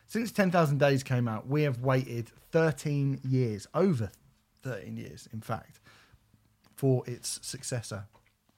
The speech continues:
It has been the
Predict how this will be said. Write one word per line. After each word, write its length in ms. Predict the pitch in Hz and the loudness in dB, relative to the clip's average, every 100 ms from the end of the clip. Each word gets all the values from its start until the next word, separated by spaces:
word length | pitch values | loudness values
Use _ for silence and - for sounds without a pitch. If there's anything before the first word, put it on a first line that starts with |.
| _ _ _ _ _ - | _ _ _ _ _ -6
It 120 | 139 | 0
has 160 | 147 123 | 2 2
been 480 | - 160 139 131 135 - _ _ - | 4 4 6 4 2 -8 _ _ 0
the 400 | 139 147 139 | 4 6 6